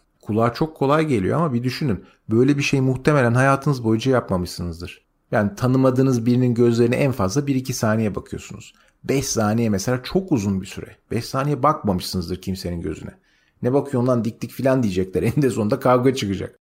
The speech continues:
Buradaysa dakikalarca bakıyorduk. Yani hocalar yanımızdan dolanıp böyle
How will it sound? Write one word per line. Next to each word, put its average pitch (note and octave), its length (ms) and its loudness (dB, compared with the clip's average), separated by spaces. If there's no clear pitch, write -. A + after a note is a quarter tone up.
Buradaysa D#3 580 2
dakikalarca G3+ 840 2
bakıyorduk. - 540 0
Yani G#2 200 -4
hocalar C#3+ 640 0
yanımızdan D3 640 2
dolanıp D3+ 420 2
böyle C#3+ 280 2